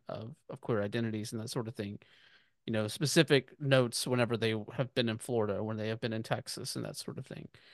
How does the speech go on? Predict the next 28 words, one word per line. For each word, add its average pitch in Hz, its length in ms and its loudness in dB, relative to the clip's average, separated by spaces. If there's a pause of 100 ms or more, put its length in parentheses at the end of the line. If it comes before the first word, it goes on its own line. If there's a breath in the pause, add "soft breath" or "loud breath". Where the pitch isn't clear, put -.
(420 soft breath)
Um, 101 480 0 (500)
this 147 180 2
time 143 240 6
around, 127 300 8
like, 117 160 2
obviously 120 380 4
there's, 113 320 -2
there 127 160 4
was 123 400 2 (120)
some 127 300 2
mention 117 300 -2
of 110 160 -4
that, 113 260 -2 (100)
you 120 160 -4
know, - 220 -8 (260)
about, 113 420 4 (340)
you 127 100 -2
know, 90 300 -8
the 131 100 0
various 110 380 2
things 120 180 -2
that - 60 -4
Ron 110 180 -2
DeSantis 113 680 -6
has 131 200 -4
done 113 340 -2 (120)
in 117 140 0
Florida, 113 420 4